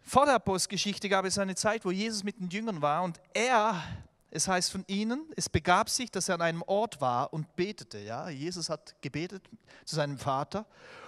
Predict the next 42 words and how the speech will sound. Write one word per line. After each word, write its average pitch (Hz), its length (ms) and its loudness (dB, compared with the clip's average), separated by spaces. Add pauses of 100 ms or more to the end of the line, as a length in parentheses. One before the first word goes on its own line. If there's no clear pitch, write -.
(220)
Und 185 120 0
als 196 120 4
er 214 180 2
aufgehört 175 540 0
hatte, 127 260 -6
sprach 156 400 -4
einer 233 260 2
seiner 208 220 -2
Jünger 196 360 -2
zu - 120 -6
ihm: 139 280 -6 (460)
„Herr, 190 420 8
lehre 247 400 2
uns 240 200 2
beten, 190 640 -2
wie 156 160 2
auch 196 260 4 (180)
Jo-, 214 420 4
Johannes 175 480 0
seine 190 200 0
Jünger 196 340 -2
lehrte.“ 175 460 -4 (800)
Er 202 80 4
war 247 140 6
so 302 320 2
fasziniert 262 640 0
von 247 100 -2
diesem 220 240 0
Jesus. 226 460 0
Das 208 160 -2
war 226 160 4
wahrscheinlich 233 380 -2 (400)
der 262 140 12
Moment, 254 380 4
wo 240 40 -8
du 214 40 -4
sagst: 196 200 -2
„Hey, 208 80 2
verrat 175 460 0
mir 202 120 0
dein 180 260 -2
Geheimnis. 170 840 -2